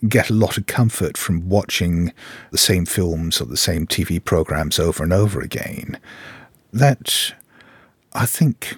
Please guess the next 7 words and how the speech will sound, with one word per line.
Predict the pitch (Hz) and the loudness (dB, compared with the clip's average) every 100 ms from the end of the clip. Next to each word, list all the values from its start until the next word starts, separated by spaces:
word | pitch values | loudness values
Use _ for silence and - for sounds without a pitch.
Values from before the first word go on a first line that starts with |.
| - | -2
possibly | - 202 196 147 92 | 2 2 2 2 2
makes | 98 117 - | 2 2 0
the | 98 | 2
entity | 113 - 101 | 2 0 0
even | 110 104 101 | 2 2 0
creepier, | - - 139 - - 67 | 0 -2 -2 -2 -4 -4
the | - 87 | -2 -2